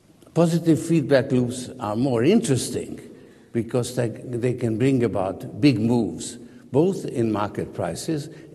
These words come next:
and in the underlying fundamentals. A positive feedback process that runs its full course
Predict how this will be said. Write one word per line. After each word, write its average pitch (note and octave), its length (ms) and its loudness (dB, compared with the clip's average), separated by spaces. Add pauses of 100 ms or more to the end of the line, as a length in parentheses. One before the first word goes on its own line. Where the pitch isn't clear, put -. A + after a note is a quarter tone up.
(100)
and E3+ 600 2
in C#3 200 0
the A#2+ 120 2
underlying G2+ 580 0
fundamentals. F2+ 1040 -10 (880)
A G2+ 560 -4
positive F3+ 500 2
feedback B2 560 0
process G2 560 -6 (300)
that A2 240 -2
runs D#3+ 400 4
its - 260 -4
full G#3 320 4
course - 600 -8